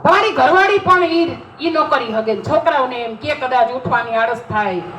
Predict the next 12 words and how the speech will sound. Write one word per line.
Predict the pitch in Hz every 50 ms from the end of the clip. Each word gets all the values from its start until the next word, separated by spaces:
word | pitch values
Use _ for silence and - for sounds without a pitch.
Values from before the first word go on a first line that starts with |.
| - - - - - -
કે | 220 196
"જા | 185 220 220 233 285 349 349 349
ડેલીએ | - 254 269 277 285 294 277 269
તારો | - - 240 247 254 254 233
બાપ | 208 202 202 214 226 226 - -
આવ્યો," | 180 185 190 180 175 170
તારો | - - - 277 277 339 392 392 349 277 233
કીએ, | - - - 233 220
મારો | 196 202 214 277 359 427 427 427 370 330
કીએ | - - 311 330 311 285
ઈ | 254 254 254 233 226
માં. | 220 247 330 330 - -